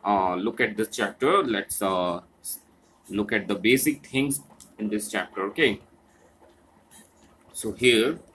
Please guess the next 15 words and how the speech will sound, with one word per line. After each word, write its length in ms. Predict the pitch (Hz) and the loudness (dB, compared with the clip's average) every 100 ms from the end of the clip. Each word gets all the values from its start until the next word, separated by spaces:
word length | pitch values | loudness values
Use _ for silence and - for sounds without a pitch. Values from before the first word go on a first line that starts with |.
| - | -12
we 100 | 98 | -8
start 680 | - - 104 92 123 190 - _ _ _ _ _ _ _ _ _ _ - _ _ _ - - _ _ _ _ _ _ _ _ _ - _ - _ _ - - | -8 -2 0 4 2 0 -8 _ _ _ _ _ _ _ _ _ _ -20 _ _ _ -20 -20 _ _ _ _ _ _ _ _ _ -20 _ -20 _ _ -14 2
profit 380 | 110 117 113 | 2 2 0
and 200 | 120 110 | 0 0
loss, 540 | 104 98 98 127 - - | 2 4 4 2 0 -6
chapter 380 | - 101 - 95 | -4 -4 -4 -6
number 320 | 95 98 - - | -6 -6 -4 2
ten. 600 | 110 104 107 156 202 - _ _ _ _ _ _ _ _ _ _ _ _ - - _ _ _ - _ _ _ - - _ _ _ _ _ _ _ _ - _ _ _ _ _ _ _ - - | 4 4 2 0 -2 -4 _ _ _ _ _ _ _ _ _ _ _ _ -20 -20 _ _ _ -20 _ _ _ -20 -20 _ _ _ _ _ _ _ _ -20 _ _ _ _ _ _ _ -20 -12
See, 320 | - - 107 - _ _ - | -4 -2 -2 -6 _ _ -16
when 440 | 104 139 175 - - | 4 6 6 4 6
a 280 | 131 127 165 | 8 8 6
shopkeeper 960 | - 131 127 - - 160 - 165 170 127 | 2 6 4 4 -6 -2 8 10 8 8
buys 440 | 107 101 107 113 | 8 10 8 6
a 60 | 104 | 0
product 640 | - 98 90 92 - - | 2 2 4 2 2 -18